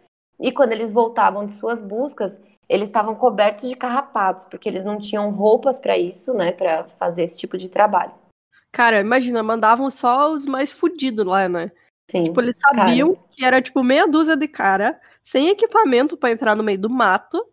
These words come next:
Speaker 2: e, tipo, no meio do nada, lá no interior, e, tipo, só mandavam pra dizer que tavam fazendo alguma coisa, né?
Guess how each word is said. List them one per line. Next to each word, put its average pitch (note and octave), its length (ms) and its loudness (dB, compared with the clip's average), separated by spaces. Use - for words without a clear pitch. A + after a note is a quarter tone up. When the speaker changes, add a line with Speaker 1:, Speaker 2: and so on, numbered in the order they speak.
Speaker 2:
e, C4 140 -2
tipo, C#4 340 -4
no B3+ 120 -2
meio A#3+ 200 2
do D4+ 100 2
nada, A#3 340 4
lá G#3+ 160 4
no A#3 80 -2
interior, A#3 580 -2
e, C#4 260 -4
tipo, - 380 -6
só B3+ 180 0
mandavam C4+ 480 4
pra D#4 300 0
dizer D4+ 360 -4
que - 60 -20
tavam C#4+ 220 -2
fazendo C4+ 300 -6
alguma C#4 240 -2
coisa, A3 360 0
né? G3 220 -4